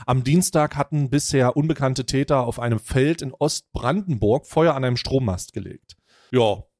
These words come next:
ich finde das nicht verkehrt. Ich meine, wenn man sich da mit dem Mitar-, äh, mit dem Arbeitgeber so zufrieden ist, dass man zu einer Lichterdemo kommt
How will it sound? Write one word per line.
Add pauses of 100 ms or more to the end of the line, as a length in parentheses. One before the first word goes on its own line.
(140)
ich
finde
das
nicht
verkehrt.
Ich
meine,
wenn
man
sich
da
mit
dem
Mitar-,
äh,
mit
dem
Arbeitgeber
so
zufrieden
ist, (260)
dass
man
zu
einer
Lichterdemo
kommt